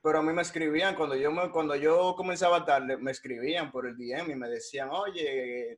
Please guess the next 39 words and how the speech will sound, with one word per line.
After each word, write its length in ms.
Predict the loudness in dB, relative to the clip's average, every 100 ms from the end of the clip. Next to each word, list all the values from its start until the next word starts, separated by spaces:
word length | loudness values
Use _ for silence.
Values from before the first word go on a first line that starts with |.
| _
tie-, 260 | -8 -8 -6
tie-, 260 | 0 0 0
tiene 220 | -2 0
una 200 | 2 4
hora 280 | 4 6 4
tarde", 320 | 4 2 0
qué 80 | -6
sé 160 | -6 -4
yo 140 | -4
cuánto, 280 | -4 -6 -6
y 40 |
ya 160 | -8 -6
del 260 | -6 -6 -4
diablo. 460 | -2 0 0 -6 -4
Pero 300 | -2 -2 0
que 440 | 4 4 6 6
eso, 200 | 6 2 0
que 100 | 2
yo 100 | 4
lo 80 |
hacía 300 | 4 4 4
adrede, 580 | 6 6 4 4 4 4 2
yo 80 |
lo 100 | 0
hacía 200 | 0 0
adrede 340 | 0 0 -2 -2
para 240 | -2 -2
que 80 | -4
me 80 | -8
escribieran 560 | -4 -4 -2 -2 -4 -8 -18
y 80 | -8
para 220 | -4 -2
yo 80 | -4
siempre 280 | -8 -8
estar 280 | -6 -2 -2 -2
a 60 | -2
la 80 |
misma 400 | -4 -8 -10 -6
hora. 320 | -4 -4 -6